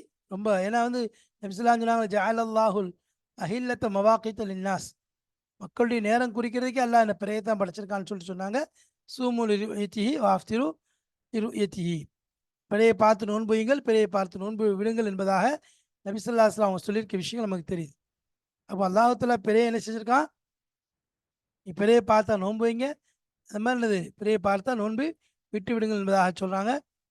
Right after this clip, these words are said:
"உங்கள் மீது மேகமூட்டமாக இருந்தால் முப்பதாக பூர்த்தி செய்து கொள்ளுங்கள்." அப்ப இந்த நபி ஸல்லல்லாஹு அலைஹி வஸல்லம் வாக்கும் அதான். பிறையுடைய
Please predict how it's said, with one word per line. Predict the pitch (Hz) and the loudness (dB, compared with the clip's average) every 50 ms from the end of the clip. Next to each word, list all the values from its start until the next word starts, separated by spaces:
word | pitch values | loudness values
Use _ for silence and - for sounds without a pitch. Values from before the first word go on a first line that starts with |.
| _ _ - | _ _ -8
"உங்கள் | 208 208 220 220 | -4 -2 0 0
மீது | 240 240 233 | 0 0 0
மேகமூட்டமாக | 214 220 233 226 226 220 214 196 208 208 196 202 185 180 | 2 2 2 2 2 0 0 -2 -2 -2 0 0 0 0
இருந்தால் | 190 180 180 190 233 262 247 220 | 0 -2 2 4 4 4 4 2
முப்பதாக | 196 240 240 214 214 202 208 202 | -2 -2 2 2 4 4 2 0
பூர்த்தி | - 240 208 185 - | -2 -6 -6 -6 -6
செய்து | 208 190 185 | -6 -6 -4
கொள்ளுங்கள்." | 175 165 160 151 - 127 - _ _ _ _ _ _ _ _ _ _ _ _ _ _ - | -6 -6 -8 -10 -16 -18 -20 _ _ _ _ _ _ _ _ _ _ _ _ _ _ -14
அப்ப | 208 185 202 | -6 -4 -2
இந்த | 196 220 240 | 0 0 0
நபி | 240 220 208 214 | 2 0 0 0
ஸல்லல்லாஹு | 196 208 247 247 247 240 | 0 -2 2 4 4 4
அலைஹி | - - | 4 2
வஸல்லம் | 233 233 226 220 202 | -4 -2 0 2 4
வாக்கும் | 196 214 208 - 277 269 226 | 4 2 2 0 -2 -2 -2
அதான். | 190 160 135 - - _ _ _ _ _ _ _ _ _ _ _ _ _ _ _ _ _ _ _ _ _ _ _ _ _ _ _ _ _ _ _ _ _ _ _ _ _ _ _ _ _ _ _ _ - | -2 -2 -8 -12 -16 _ _ _ _ _ _ _ _ _ _ _ _ _ _ _ _ _ _ _ _ _ _ _ _ _ _ _ _ _ _ _ _ _ _ _ _ _ _ _ _ _ _ _ _ -4
பிறையுடைய | 190 208 214 214 208 226 247 | 0 2 4 4 6 6 6